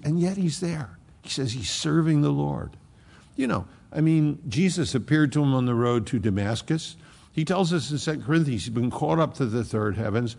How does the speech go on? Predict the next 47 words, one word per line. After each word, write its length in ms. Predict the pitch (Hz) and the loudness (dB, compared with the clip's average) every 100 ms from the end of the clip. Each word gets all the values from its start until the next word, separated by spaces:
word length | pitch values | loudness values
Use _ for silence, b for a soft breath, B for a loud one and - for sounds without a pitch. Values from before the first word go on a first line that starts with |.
| B | B
That'll 220 | - 269 | -8 -6
kind 260 | 226 240 233 | -4 -2 4
of 140 | 202 | 4
ruin 320 | 160 220 220 131 | 6 6 6 4
you 100 | 92 | 2
for 160 | 127 | 2
this 240 | 110 113 - | 2 2 2
world. 460 | 175 139 73 - - b b b b b | 2 2 0 -6 -18 b b b b b
He's, 280 | 139 - | -2 -2
he's 340 | - 139 120 - | 0 2 2 -2
killed, 500 | - 233 214 131 127 | -2 2 6 6 6
I 120 | 131 | 6
believe, 760 | 127 127 151 143 143 - 113 110 | 4 6 6 4 0 -8 -12 -10
killed 500 | - 233 185 123 117 - | 0 4 4 4 0 -4
at, 220 | 127 - | -4 -4
at 360 | 135 127 123 - B B B | -2 -2 -2 -8 B B B
Lystra, 720 | 135 170 - - 101 110 156 - B B B B | 4 4 4 0 2 4 2 -2 B B B B
and, 220 | 135 139 | -2 -2
and 220 | - 143 143 | 0 0 2
they 100 | 139 | 2
pray 220 | 185 208 | 2 2
for 180 | - 143 | 4 4
him, 100 | 143 | 4
and 140 | 127 | 4
God 240 | 151 175 | 4 4
raises 340 | 156 170 170 151 | 4 4 4 4
him 140 | 170 | 4
up. 160 | 208 165 | 4 2
He 80 | 170 | 0
goes 240 | 190 170 | 2 0
back 300 | - 185 185 | -2 -4 -2
in 80 | 196 | 0
the 80 | 175 | 0
city 420 | - 240 233 175 | 0 0 2 2
again. 240 | 120 107 | 2 2
He 80 | 139 | 2
doesn't 220 | 185 185 | 2 2
say, 180 | 147 170 | 2 2
"Let's 180 | 160 143 | 2 2
get 160 | 156 | 0
out 140 | 156 202 | 2 2
of 60 | |
here. 200 | 175 123 | 2 2
They 120 | 123 135 | 4 4
almost 320 | 139 127 - | 4 2 0
killed 200 | 190 196 | 2 2
me." 220 | 127 110 | 2 0